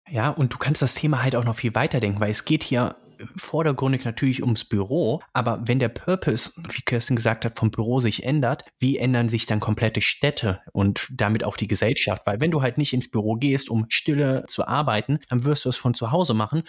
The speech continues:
Dann, das brauchst du nicht unbedingt in Frankfurt, Berlin machen, sondern das kannst du auch im Speckgürtel machen, das kannst du, äh, oder noch weiter weg, das kannst du von überall eigentlich machen.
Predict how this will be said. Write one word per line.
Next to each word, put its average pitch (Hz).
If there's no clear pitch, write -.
Dann, 123
das 117
brauchst -
du 139
nicht 123
unbedingt 117
in 101
Frankfurt, 143
Berlin 151
machen, 120
sondern 139
das 135
kannst 139
du 110
auch -
im 104
Speckgürtel 147
machen, 127
das 123
kannst -
du, 113
äh, 113
oder 92
noch 135
weiter 127
weg, 131
das -
kannst -
du -
von -
überall 147
eigentlich -
machen. 95